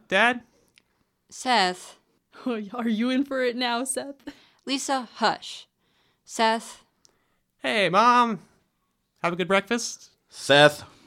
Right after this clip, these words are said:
Speaker 3: <laughs> He's turning red, Seth. You better quit before he passes out.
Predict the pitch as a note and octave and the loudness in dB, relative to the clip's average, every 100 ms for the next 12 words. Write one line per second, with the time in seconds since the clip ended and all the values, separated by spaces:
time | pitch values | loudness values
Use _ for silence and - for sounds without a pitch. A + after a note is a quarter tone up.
0 | _ _ _ - - - - B3 C4 A3 | _ _ _ -10 -10 -10 -4 -4 -4 -8
1 | G3 F#3+ G#3 A#3+ G3+ - G#3+ G#3+ A3 G#3+ | -8 -8 -6 -6 -6 -6 -6 -6 -10 -8
2 | G3+ - C4 A3 - C4+ E4+ G4 C4 - | -8 -6 -6 -6 -6 -4 -2 -2 -2 -4
3 | B3 D4+ G4 - | -8 -8 -10 -14